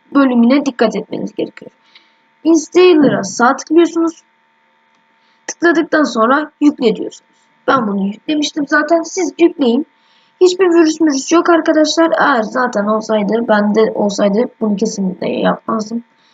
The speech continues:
Burayı kapatıyorsunuz. Kapattıktan sonra fare ya da fare ayarları fark etmez, ona tıklıyorsunuz. Tıkladıktan sonra böyle bir sayfa karşımıza çıkıyor. Sonra ek fare seçeneklerine tıklıyorsunuz.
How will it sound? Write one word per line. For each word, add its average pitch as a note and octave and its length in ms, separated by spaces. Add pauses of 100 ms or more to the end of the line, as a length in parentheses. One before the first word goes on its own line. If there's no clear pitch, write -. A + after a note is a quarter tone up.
(380)
Burayı C#4+ 300
kapatıyorsunuz. D#4 720 (160)
Kapattıktan F4+ 600
sonra D4+ 460 (880)
fare C4 680 (840)
ya A#3 140
da G3+ 80
fare A3+ 400
ayarları - 500
fark A#3+ 320
etmez, - 320
ona A3 220
tıklıyorsunuz. - 500 (180)
Tıkladıktan E4 680
sonra B3+ 340
böyle A3 180
bir G#3+ 60
sayfa G#3 320
karşımıza - 460
çıkıyor. - 320 (800)
Sonra F4+ 540 (200)
ek G4 180 (140)
fare E4+ 320
seçeneklerine D4 840
tıklıyorsunuz. - 600